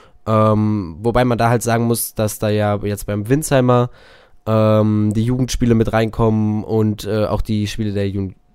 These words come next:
Jugendnationalmannschaft. Ähm, also nicht so, dass er halt bei uns wenig gespielt hat.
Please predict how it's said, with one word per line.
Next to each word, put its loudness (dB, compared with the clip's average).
Jugendnationalmannschaft. -4
Ähm, 2
also 0
nicht 0
so, 2
dass 0
er 2
halt 0
bei 0
uns 0
wenig 2
gespielt -4
hat. -2